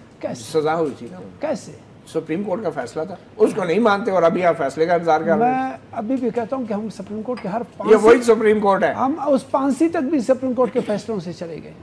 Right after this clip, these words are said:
Speaker 1: हमने कभी इनकार को-, किया? फांसी दिया, एक दफा नहीं,
Speaker 2: उसे
Speaker 1: दो
Speaker 2: तो आप
Speaker 1: दफा
Speaker 2: अदालती
Speaker 1: नहीं।
Speaker 2: कत्ल कहते हैं।
Speaker 1: तो
Speaker 2: कहते
Speaker 1: मेरा
Speaker 2: हैं ना?
Speaker 1: हाँ, हम हक, आ, देखिए, एक चीज़ है, कुछ technically है जो कि हमारे सर पर तलवार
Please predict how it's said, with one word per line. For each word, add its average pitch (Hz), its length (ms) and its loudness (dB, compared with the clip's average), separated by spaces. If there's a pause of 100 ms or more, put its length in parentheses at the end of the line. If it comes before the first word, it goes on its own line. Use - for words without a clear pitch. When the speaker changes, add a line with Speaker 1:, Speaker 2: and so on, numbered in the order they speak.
(100)
Speaker 1:
हमने 240 260 -6
कभी 269 220 -4
इनकार 226 400 -6
को-, 220 240 -16
किया? 285 140 -8 (440)
फांसी 285 380 -2
दिया, 233 220 -2
एक 247 300 0
दफा 247 220 -4
नहीं, 226 140 -4
Speaker 2:
उसे 190 160 -2
Speaker 1:
दो 226 80 8
Speaker 2:
तो 220 60 8
आप 170 120 6
Speaker 1:
दफा 170 100 -2
Speaker 2:
अदालती - 280 0
Speaker 1:
नहीं। 294 160 0
Speaker 2:
कत्ल 220 140 -2
कहते - 280 -6
हैं। 151 80 -16 (720)
Speaker 1:
तो - 60 -14
Speaker 2:
कहते 254 180 0
Speaker 1:
मेरा 285 120 2
Speaker 2:
हैं 247 60 6
ना? 190 200 -2 (140)
Speaker 1:
हाँ, 214 220 -14
हम 170 200 -16 (140)
हक, 226 320 -10 (100)
आ, 226 320 -6
देखिए, 277 400 -8
एक 196 180 -10
चीज़ 254 220 -4
है, 254 120 -4
कुछ 247 240 -10 (680)
technically 247 560 -4
है 233 280 -2
जो 226 180 -2
कि 233 120 -8
हमारे 220 440 -6
सर 214 200 -8
पर 202 320 -10
तलवार 208 340 -6